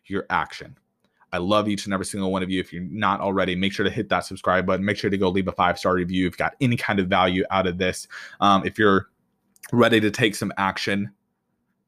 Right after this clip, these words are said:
go shout this out on Instagram at T T D T L F on your,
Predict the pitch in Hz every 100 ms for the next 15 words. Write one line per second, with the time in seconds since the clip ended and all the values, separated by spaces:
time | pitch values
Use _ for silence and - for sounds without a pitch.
0 | _ - 123 - 110 - 101 101 101 95
1 | 95 95 - - 95 92 95 95 - 104
2 | 101 101 98 98 98 107 90 87 82 92
3 | 87 - 90 90 90